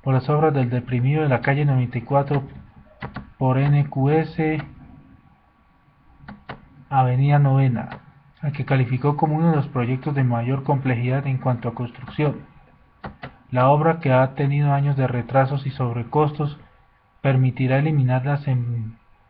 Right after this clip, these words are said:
semaforización en la intersección de la calle noventa y cuatro por N Q S y la conexión con la carrera diecinueve, con lo que solucionará los siete cruces que se generan en el área de influencia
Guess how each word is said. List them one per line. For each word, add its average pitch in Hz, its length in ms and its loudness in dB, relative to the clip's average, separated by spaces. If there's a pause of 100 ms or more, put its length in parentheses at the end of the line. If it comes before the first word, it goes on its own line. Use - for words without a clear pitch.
(180)
semaforización 127 840 0
en 151 80 0
la 147 80 0
intersección 131 720 -2
de 139 100 0
la 120 140 0
calle 135 260 2
noventa 127 320 0
y 117 60 -6
cuatro 139 340 -2
por 123 140 -2
N 131 200 -2
Q 139 180 -2
S 143 180 0
y 147 60 0
la 135 120 0
conexión 139 600 -4 (800)
con 131 200 2
la 127 180 0
carrera 135 360 0
diecinueve, 139 680 -2 (640)
con 135 160 0
lo 131 120 0
que 131 140 -2
solucionará 135 1120 2 (680)
los 131 220 0
siete 156 320 -2
cruces 143 360 -2
que 131 160 -4
se 131 120 -4
generan 131 460 0
en 127 100 2
el 120 120 0
área 135 300 0
de 135 80 2
influencia 143 800 0